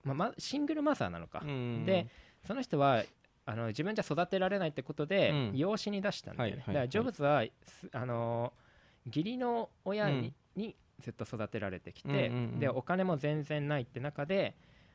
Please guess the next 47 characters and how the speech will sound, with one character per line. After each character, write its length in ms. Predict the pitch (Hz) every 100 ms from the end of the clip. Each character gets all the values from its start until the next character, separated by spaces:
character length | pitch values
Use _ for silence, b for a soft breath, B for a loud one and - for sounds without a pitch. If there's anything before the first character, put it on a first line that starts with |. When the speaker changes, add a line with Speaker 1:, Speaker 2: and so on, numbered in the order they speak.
| -
Speaker 1:
な 160 | 180 226
ん 60 |
と 120 | 151
か 120 | 123 104
大 200 | 117 135
学 200 | - 143
に 80 |
は 40 | 110
入 140 | 143
っ 20 |
た 180 | - -
ん 60 | 110
だ 80 | 104
け 160 | 113
ど、 240 | 139 165 135
Speaker 2:
う 40 |
ん。 260 | 131 110 127 -
Speaker 1:
あ 140 | 110
の 540 | 104 104 101 101 101 b
ー、 100 | b b b b - - -
わ 120 | 147 220
ざ 100 | 190
わ 60 |
ざ 120 | 123
お 40 | 110
金 220 | 170 175
払 180 | 160 185
っ 60 |
て 120 | - -
く 120 | 110
れ 80 | 110
て 140 | 127
ん 100 | 113
の 80 | 101
に、 400 | 120 120 95 - -
こ 140 | -
ん 80 | 165
な 140 | 170 160
つ 160 | -
ま 100 | 160
ら 120 | 170
な 120 | 165 120
い 60 |
授 160 | 110 123
業 160 | 110
だ 60 |
っ 60 | 98